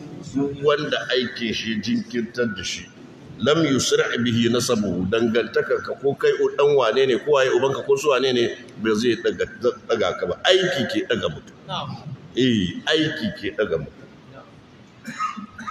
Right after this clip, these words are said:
Haka aka ce, "Idza iftakharta bi aba'in lahum sharafu, qulna sadaqta, walakin bi'sa ma waladu. Wa laysa al-fata man yaqulu kana abi.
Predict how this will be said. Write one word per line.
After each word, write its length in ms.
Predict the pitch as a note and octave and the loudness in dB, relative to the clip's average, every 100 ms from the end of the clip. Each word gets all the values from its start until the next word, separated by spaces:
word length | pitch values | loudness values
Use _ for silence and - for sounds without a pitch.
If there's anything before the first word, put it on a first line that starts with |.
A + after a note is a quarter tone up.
| - - - - - - - - - | -12 -14 -20 -20 -20 -20 -20 -20 -8
Haka 160 | A#2+ G#2 | -4 -2
aka 100 | G#2 E2+ | -2 -2
ce, 160 | F2 - - | -4 -6 -4
"Idza 180 | F#2 A2 B2+ | 0 0 0
iftakharta 560 | - G#2 - A#2 - | -2 -2 0 0 0
bi 160 | F2+ F#2 - | 0 0 0
aba'in 640 | A2 G2 A2 A2 - A2 | 0 2 2 2 0 2
lahum 320 | G#2+ G2+ F2 | 2 2 0
sharafu, 480 | E2 G#2+ G#2+ - - - - - - - - | 0 0 0 -2 -6 -8 -16 -20 -20 -20 -2
qulna 320 | A#2+ C3 C3 C3 | 2 4 4 2
sadaqta, 560 | G#2+ A2 G#2+ - - - - - - - | 2 2 0 -4 -8 -10 -20 -20 -20 -2
walakin 640 | G#2 A2+ B2+ B2+ B2+ A2+ | 2 4 2 2 2 2
bi'sa 320 | E3 G3+ - C3+ | 2 0 2 4
ma 240 | B2 A#2+ | 6 6
waladu. 560 | B2+ A2 G2 E2+ D#2 - - - - - | 6 6 2 0 -4 -8 -16 -20 -20 0
Wa 160 | A#2+ | 2
laysa 320 | C#3 F#3 F3 C3+ | 6 4 4 0
al-fata 480 | D3 D3+ C#3+ C3+ | 0 0 2 4
man 160 | C#3 D3+ | 4 4
yaqulu 480 | C#3+ C#3 C#3 C3+ A#2+ | 2 2 2 4 4
kana 480 | - C#3 C3+ A#2+ A2+ | 4 4 6 4 2
abi. 560 | A2+ G#2+ G#2+ G2+ F#2 | 0 2 -2 -2 -6